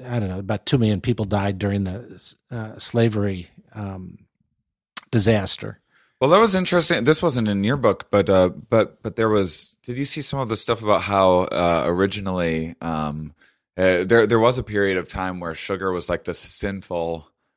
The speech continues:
Speaker 2: uh,
Speaker 1: Yes.
Speaker 2: <laughs> the sinful thing. I think it was around Europe, right? Where
Speaker 1: Yeah.
Speaker 2: it was, uh, kind of demonized and,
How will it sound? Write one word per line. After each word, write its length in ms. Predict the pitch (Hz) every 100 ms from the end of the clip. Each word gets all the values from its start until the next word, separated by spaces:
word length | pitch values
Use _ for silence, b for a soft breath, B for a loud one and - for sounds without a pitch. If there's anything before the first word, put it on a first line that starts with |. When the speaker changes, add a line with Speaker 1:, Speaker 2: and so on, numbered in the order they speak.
| _ _
Speaker 2:
uh, 180 | 85 82
Speaker 1:
Yes. 420 | 160 208 110 101 -
Speaker 2:
<laughs> 460 | 87 92 120 104
the 100 | 110
sinful 460 | - - 107 104 101
thing. 200 | 104 98
I 60 |
think 220 | 95 98 120
it 20 |
was 140 | 98
around 240 | 87 85 76
Europe, 480 | 90 107 71 67
right? 340 | 80 85 104 -
Where 140 | 92
Speaker 1:
Yeah. 200 | 87 185
Speaker 2:
it 60 | 90
was, 360 | 80 87 - -
uh, 440 | 87 82 82 71
kind 200 | - 90
of 140 | 82 78
demonized 800 | 85 87 90 90 92 101 101 -
and, 240 | 80 76